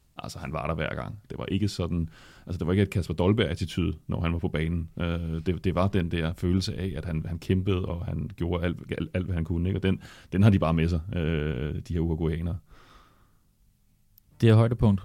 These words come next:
Speaker 2: du nævnte, øh, kampen på Anfield tilbage i december to tusind og tre. Det var jo en tid, hvor at, øh, han havde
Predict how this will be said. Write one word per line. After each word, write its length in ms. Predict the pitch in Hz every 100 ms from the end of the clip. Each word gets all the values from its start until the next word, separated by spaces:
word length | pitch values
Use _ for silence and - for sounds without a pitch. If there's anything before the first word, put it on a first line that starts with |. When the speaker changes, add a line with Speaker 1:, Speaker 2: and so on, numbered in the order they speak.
| -
Speaker 2:
du 60 |
nævnte, 340 | 104 104 104 101
øh, 320 | 95 92 92 -
kampen 280 | 104 104
på 80 | 95 -
Anfield 460 | 107 107 110 95 - - -
tilbage 340 | - - 92 95
i 20 |
december 500 | 98 - 107 87 95 -
to 240 | - - -
tusind 320 | 101 - 98
og 80 | -
tre. 420 | - - 107 104 - - _ _ _ _ _ _ _ _ -
Det 80 | 98
var 60 | 92
jo 100 | 92
en 100 | 90
tid, 220 | - 135
hvor 200 | 117 107
at, 120 | 98
øh, 260 | 87 87 90
han 220 | 95 87
havde 460 | 92 82 82 82